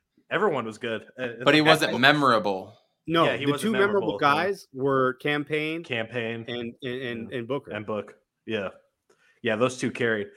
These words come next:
Speaker 1: Then we go into the offseason and we acquire Chris Paul.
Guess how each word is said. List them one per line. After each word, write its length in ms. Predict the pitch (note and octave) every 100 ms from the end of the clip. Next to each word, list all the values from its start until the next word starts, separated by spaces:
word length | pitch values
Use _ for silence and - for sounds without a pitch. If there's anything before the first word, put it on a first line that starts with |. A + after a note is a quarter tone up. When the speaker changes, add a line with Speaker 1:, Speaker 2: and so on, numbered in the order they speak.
| _ _
Speaker 1:
Then 560 | A#2+ D#3+ E3+ D#3 B2+ A#2
we 160 | D3 D#3
go 520 | D3+ D3 D3 C#3 B2+
into 720 | C3 C3 - C3+ B2 A2+ A2
the 80 | G#2+
offseason 640 | C3+ D3+ - B2+ G#2 G2+ F#2+
and 80 | A2
we 140 | A2 A2
acquire 340 | A2 B2 A#2
Chris 220 | - A2
Paul. 500 | - B2 G#2+ - -